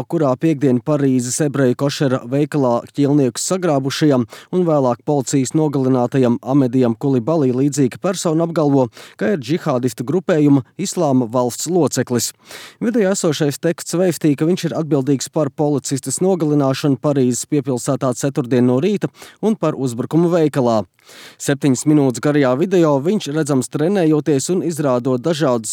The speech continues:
automātiskus ieročus un pistoles. Viņš stāsta, ka koordinējis savu darbību ar brāļiem Koašī, kas sarīkoja apšaudi Charlie Hebdo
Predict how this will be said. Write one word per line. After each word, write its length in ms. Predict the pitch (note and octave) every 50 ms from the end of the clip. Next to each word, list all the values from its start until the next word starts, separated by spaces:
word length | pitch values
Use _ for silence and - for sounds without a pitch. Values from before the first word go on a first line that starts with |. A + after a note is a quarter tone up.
| D3+
automātiskus 680 | C#3 C#3+ C#3 D3+ C3 B2 A#2+ A2+ - C3 - - - - - D3+
ieročus 420 | D3 C3+ C3 B2 B2 - - - - F3
un 80 | F#3 F3
pistoles. 680 | - E3 D3 - - - C#3 A#2 A2+ A2+ A2+ G#2+ - - - - - - - -
Viņš 220 | B2 A#2+ A2 - -
stāsta, 420 | - E3+ F3+ F#3+ - - - -
ka 140 | - F3+ F3+
koordinējis 720 | - - E3+ C3+ B2+ G2+ G#2+ B2 B2 A#2+ A#2 A#2 A2+ - - -
savu 180 | C#3+ A#2+ A#2 A2+
darbību 480 | D#3 F3+ F#3 D#3+ F3 D3+ C3 A#2+ D#3
ar 80 | D#3 B2+ B2+
brāļiem 400 | B2+ A#2 A#2+ B2 C3 C#3 D#3+ D3+
Koašī, 540 | - F3 D#3+ C#3+ C3+ C3+ - - C3+ A#2+ G#2+ - - - - -
kas 240 | - B2 A#2+ - -
sarīkoja 640 | - C3+ B2 A#2+ A#2 G#2+ - B2+ A#2+ A#2+ A#2 G#2+ C3+
apšaudi 540 | E3 - - G#3+ F#3+ D#3+ C#3+ C3 C3+ A2+ - - _
Charlie 480 | - - - B2+ A2+ B2+ C3 C3+ -
Hebdo 380 | - A2+ A2+ G#2+ A#2 F3 F3